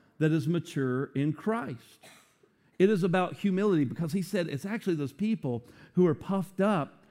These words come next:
who think they know everything, man, they really don't understand because they're looking at it with a natural human mind. But if they were really spiritual people, they would be able to discern what God's doing or what God was, was trying to show them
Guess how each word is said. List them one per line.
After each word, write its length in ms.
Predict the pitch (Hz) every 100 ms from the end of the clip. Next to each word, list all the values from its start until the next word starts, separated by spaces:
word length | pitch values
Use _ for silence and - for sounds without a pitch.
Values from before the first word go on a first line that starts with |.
| _
who 200 | - 190
think 240 | - 185 175
they 140 | 156
know 220 | 151 208
everything, 600 | 196 135 131 - 139 147 156
man, 240 | 151 160
they 220 | 185 208
really 440 | 175 180 208 208 185
don't 380 | 151 175 185 160
understand 840 | 165 165 170 - 190 208 175 151 - - 160
because 320 | 151 165 127
they're 160 | 185
looking 400 | 180 202 180 160
at 100 | 147
it 80 | 156
with 160 | 151 156
a 60 |
natural 640 | 156 139 135 143 - 160 135
human 460 | - 143 139 135
mind. 560 | 139 160 175 135 113 107 - - - 151
But 140 | 170
if 240 | 196 -
they 160 | 156 175
were 140 | 165
really 360 | 160 196 226 226
spiritual 680 | 160 - 208 233 202 180 160
people, 580 | 196 208 220 139 113 - _ -
they 120 | 127
would 140 | 147 135
be 100 | 160
able 180 | 156
to 120 | 160 156
discern 640 | 165 - 190 190 175 139
what 180 | 131 123
God's 320 | 135 131 113
doing 420 | 160 165 147 127
or 80 | 123
what 220 | 127 120
God 220 | 143 143
was, 220 | 135 131 - - -
was 180 | 147 143
trying 380 | - - 160 151
to 60 |
show 440 | 143 - 156 165 151
them 380 | 127 117 107